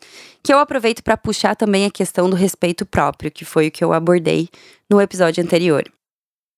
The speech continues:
Quando a gente entende que o nosso corpo e mente são cíclicos, a gente entende que a constância também envolve flexibilidade na rotina.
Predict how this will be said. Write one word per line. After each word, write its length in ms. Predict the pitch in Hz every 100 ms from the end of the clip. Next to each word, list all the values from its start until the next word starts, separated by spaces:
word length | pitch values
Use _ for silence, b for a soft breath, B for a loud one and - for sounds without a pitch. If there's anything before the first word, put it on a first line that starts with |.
| _
Quando 140 | 277
a 40 | 349
gente 220 | 370 -
entende 460 | 277 220 196 185 180
que 160 | 180
o 60 | 180
nosso 320 | 175 170 180
corpo 480 | - 185 185 - 180
e 60 | 170
mente 340 | 165 170 170
são 220 | - 160
cíclicos, 880 | - - 196 - 170 - 156 - - _ -
a 100 | 170
gente 280 | 180 185 202
entende 340 | 190 196 196
que 120 | 190
a 40 | 202
constância 760 | 208 196 - 202 226 240 202
também 400 | - 190 185 202
envolve 500 | 202 175 180 190 196 202
flexibilidade 1080 | - - 240 269 - 240 220 208 175 170 180
na 100 | 175
rotina. 540 | 202 - 175 156